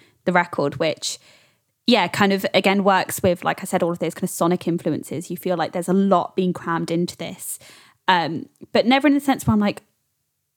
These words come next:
"Oh gosh, it, it's too much," in the sense where I'm like, "They should have taken something out." Some of it feels almost, some of the songs feel like too much, but in a way where I'm like, "That's how they're meant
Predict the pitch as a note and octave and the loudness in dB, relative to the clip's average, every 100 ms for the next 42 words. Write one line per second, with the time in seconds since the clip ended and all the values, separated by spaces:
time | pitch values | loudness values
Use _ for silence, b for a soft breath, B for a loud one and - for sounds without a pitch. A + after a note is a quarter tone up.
0 | _ G#3 G3 G3 F3 - - - - - | _ 2 4 2 2 0 0 -2 -4 -8
1 | - _ _ _ _ _ _ _ _ - | -10 _ _ _ _ _ _ _ _ -4
2 | - G#3+ G#3 G3+ E3+ - - F#3+ F3+ G3 | 2 4 6 4 2 -2 -2 2 2 0
3 | D#3+ F3+ F3 - E3+ - F3 F3+ F3+ - | 0 2 2 2 -2 -2 -4 -2 -2 -2
4 | E3+ - E3 A#3+ b b b _ - A3+ | -4 0 2 0 b b b _ 0 2
5 | B3 B3+ G3 A#3+ A3 G#3+ G#3+ G3+ - - | 4 2 2 2 2 2 0 0 -4 0
6 | B3+ B3+ B3+ - A3+ G3+ - A3 F#3+ - | 0 4 0 2 0 0 0 0 -2 0
7 | - - F#3 G3 G3 F3+ F#3 F3 - F3+ | 0 2 2 2 4 2 2 0 2 2
8 | - - G3 F3+ E3+ F3+ E3+ E3+ - | 0 -4 0 2 4 4 2 0 -8